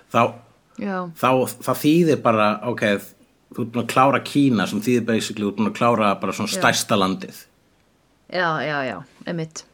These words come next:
Speaker 2: Já, já, svo bara Indland eftir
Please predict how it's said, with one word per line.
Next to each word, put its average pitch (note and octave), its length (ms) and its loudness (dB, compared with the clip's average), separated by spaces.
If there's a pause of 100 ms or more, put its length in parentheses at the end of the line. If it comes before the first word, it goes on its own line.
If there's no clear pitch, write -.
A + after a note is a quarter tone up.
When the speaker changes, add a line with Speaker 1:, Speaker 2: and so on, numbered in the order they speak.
(500)
Speaker 2:
Já, F3+ 100 -6 (540)
já, E3+ 100 0 (240)
svo G#3+ 240 0
bara G3 320 0
Indland A3 420 0
eftir A#3+ 300 0